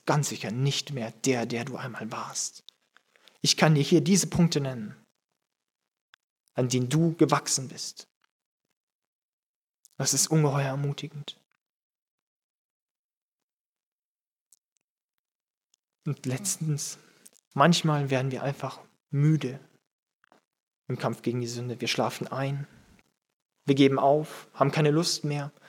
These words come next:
Und dann ist es gut, Leute zu haben, die einen ermahnen, einem sagen, hey,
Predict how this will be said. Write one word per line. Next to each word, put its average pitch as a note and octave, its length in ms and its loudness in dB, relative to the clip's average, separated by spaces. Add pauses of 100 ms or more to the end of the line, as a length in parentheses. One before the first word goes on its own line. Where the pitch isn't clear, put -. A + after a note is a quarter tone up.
(260)
Und C3 60 0
dann D3 100 8
ist E3+ 100 6
es E3+ 140 2
gut, E3 180 2
Leute D3+ 280 4
zu D3+ 180 2
haben, C3+ 240 0
die B2 120 -2
einen B2 160 -4
ermahnen, C3+ 520 -4
einem C3 220 -6
sagen, C3 420 -2 (320)
hey, D3+ 360 2